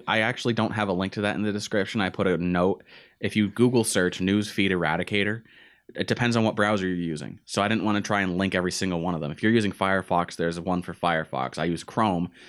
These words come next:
so I got the newsfeed eradicator for Chrome. And what that does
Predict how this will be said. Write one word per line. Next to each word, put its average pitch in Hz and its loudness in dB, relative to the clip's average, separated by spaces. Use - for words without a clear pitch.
so - -2
I 90 2
got 92 0
the 92 0
newsfeed 98 2
eradicator 87 2
for 78 -6
Chrome. 101 0
And 87 0
what 92 0
that 87 -2
does 101 0